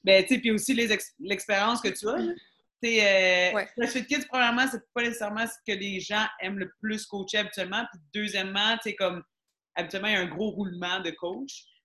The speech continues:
Speaker 1: Fait que, tu sais, pour les enfants, tu sais, comme je pense à des Ludo, à des Mimi, à des, qui ont commencé, qui étaient grandes mères.
Speaker 2: Avec
Speaker 1: C'est
Speaker 2: moi.
Speaker 1: encore toi qui coach. Tu sais, pour eux, c'est wow, là, c'est, c'est
Speaker 2: Je pense que je suis la
Speaker 1: incroyable.
Speaker 2: seule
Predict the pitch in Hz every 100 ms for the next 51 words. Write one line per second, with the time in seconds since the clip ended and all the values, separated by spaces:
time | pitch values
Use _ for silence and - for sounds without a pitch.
0 | _ - 170 240 226 214 196 196 190 -
1 | 233 247 247 220 196 185 202 196 185 185
2 | 175 180 196 214 202 170 185 185 185 202
3 | 220 220 196 170 185 175 _ _ - 196
4 | 190 196 190 190 233 226 220 202 180 202
5 | 202 202 220 214 214 214 208 190 180 -
6 | 220 202 370 220 226 - 392 - 220 233
7 | 302 320 - - - 220 196 208 240 196
8 | 165 156 170 233 262 226 226 226 165 156
9 | - 156 147 143 247 247 208 175 214 214
10 | 220 214 202 202